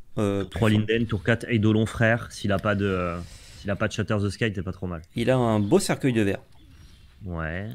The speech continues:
Speaker 1: Donc là, je me dis, est-ce que je mets Eidolon, euh, je me décurve, ou est-ce que je mets
Speaker 2: Non.
Speaker 1: Linden ?
Speaker 2: Ah, curve, hein.
Speaker 1: Là, euh, je
Speaker 2: Ouais.
Speaker 1: préfère curver parce que c'est moi qui ai commencé. Euh,
Speaker 2: Ouais, t'as raison.
Speaker 1: mais, euh, Eidolon était sympa pour ne pas se prendre de Teferi. Il refait un cercueil de verre, je me dis, bon,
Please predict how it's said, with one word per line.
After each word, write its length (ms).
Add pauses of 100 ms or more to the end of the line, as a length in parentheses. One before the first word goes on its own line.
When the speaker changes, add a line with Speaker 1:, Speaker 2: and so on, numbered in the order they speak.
(180)
Speaker 1:
Donc 200
là, 260 (320)
je 180
me 80
dis, 180
est-ce 200
que 60
je 100
mets 120
Eidolon, 500 (260)
euh, 80
je 120
me 60
décurve, 520 (580)
ou 80
est-ce 100
que 80
je 80
mets 80
Speaker 2:
Non. 120
Speaker 1:
Linden ? 340 (540)
Speaker 2:
Ah, 100
curve, 300
hein. 120
Speaker 1:
Là, 240
euh, 80
je 100
Speaker 2:
Ouais. 40
Speaker 1:
préfère 260
curver 240
parce 100
que 100
c'est 80
moi 120
qui 100
ai 20
commencé. 460 (540)
Euh, 580
Speaker 2:
Ouais, 120
t'as 80
raison. 260 (440)
Speaker 1:
mais, 320
euh, 400
Eidolon 400
était 120
sympa 340
pour 120
ne 60
pas 140
se 60
prendre 140
de 60
Teferi. 440 (600)
Il 80
refait 240
un 40
cercueil 300
de 80
verre, 280
je 140
me 60
dis, 180
bon, 200